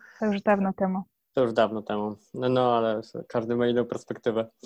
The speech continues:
Speaker 2: W, w filmie Próba orkiestry Felliniego właśnie, e, który jest takim, e, takim trochę, em,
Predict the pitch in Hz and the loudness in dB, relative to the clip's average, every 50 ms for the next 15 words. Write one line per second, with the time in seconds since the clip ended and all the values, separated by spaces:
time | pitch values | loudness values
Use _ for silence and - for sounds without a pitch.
0 | - - - - - - - _ _ _ _ - 123 131 131 127 123 123 - - | -18 -18 -18 -20 -20 -20 -20 _ _ _ _ -2 2 4 4 4 4 0 -2 -4
1 | - 143 131 135 135 131 127 127 123 123 - 147 143 135 147 143 139 135 - 185 | -2 -2 0 2 4 4 4 4 4 2 0 0 2 4 4 4 4 4 6 6
2 | 185 165 - - - 127 120 - 123 117 110 110 117 113 110 107 107 110 110 107 | 6 6 6 2 -4 -6 -2 0 0 0 0 0 0 0 0 0 0 -2 -2 -2
3 | 110 110 110 - - - 120 117 117 117 117 - - - - _ _ _ _ _ | -2 -2 -4 -4 -6 -6 -4 -4 -4 -4 -6 -10 -16 -20 -20 _ _ _ _ _
4 | _ _ - 113 120 117 117 117 117 - - - 120 117 120 120 120 120 120 - | _ _ -4 -2 0 2 0 0 -2 -6 -4 0 2 4 6 6 4 4 4 2
5 | 117 120 - 120 117 117 113 113 113 120 120 120 - 113 117 - 120 110 - 117 | 0 0 -2 -2 -2 -2 0 2 2 2 2 2 0 -2 -2 -4 -6 -4 -2 -2
6 | 117 107 117 117 117 113 113 113 110 - - 117 117 113 110 110 110 | 0 2 2 2 2 2 2 2 0 0 0 -2 -2 -2 -4 -6 -8